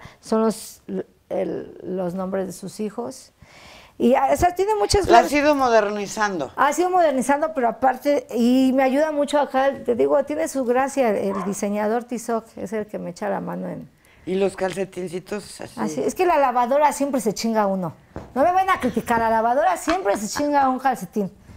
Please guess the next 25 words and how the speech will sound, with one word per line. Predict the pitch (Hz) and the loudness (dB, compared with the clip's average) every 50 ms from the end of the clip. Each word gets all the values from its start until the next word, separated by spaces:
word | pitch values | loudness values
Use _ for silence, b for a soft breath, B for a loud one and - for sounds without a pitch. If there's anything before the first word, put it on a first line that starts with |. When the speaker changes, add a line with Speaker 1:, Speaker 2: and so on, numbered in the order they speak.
| - - | -6 -2
Speaker 1:
Para | 202 202 | -2 0
que | 202 - | 0 0
no | 220 240 254 262 | 0 0 0 2
digan | 277 269 269 269 247 | 2 2 2 2 0
que, | - 269 | 2 2
"Ay, | 269 277 285 302 | 2 2 2 2
no | 302 294 | 0 0
están | 269 277 277 262 254 | 0 0 0 0 0
iguales", | 240 220 214 202 180 156 | 0 -2 -2 -2 -4 -6
siempre. | - - 208 202 185 175 B B B B B B | -8 -10 -10 -10 -10 -12 B B B B B B
Y | - 240 247 262 | 2 2 4 4
ando | 254 254 269 269 | 2 2 0 0
con | 262 269 262 262 247 262 | 2 0 0 0 2 2
marca, | 277 277 277 269 269 - 226 196 | 2 2 2 0 -2 -2 -2 -2
no | 208 202 | -2 -2
mames, | 202 208 208 196 185 170 - 156 | -2 0 0 -2 -2 -4 -6 -6
o | |
sea, | 147 - 185 | -6 -4 -2
para | 180 180 175 | -2 -2 -2
que | 175 185 | -2 -2
tampoco | 175 175 175 - 208 220 202 | -2 -2 -2 -2 -2 -2 -2
critiquen, | 190 180 - 196 175 - - 165 175 | -4 -6 -6 -6 -6 -6 -6 -8 -6
¿eh? | 208 269 - _ _ _ _ - | -8 -8 -10 _ _ _ _ -18
Speaker 2:
¿Cuál | - 147 151 147 147 | -16 -14 -12 -12 -10
marca? | 147 147 147 147 151 156 156 | -10 -10 -10 -10 -12 -14 -18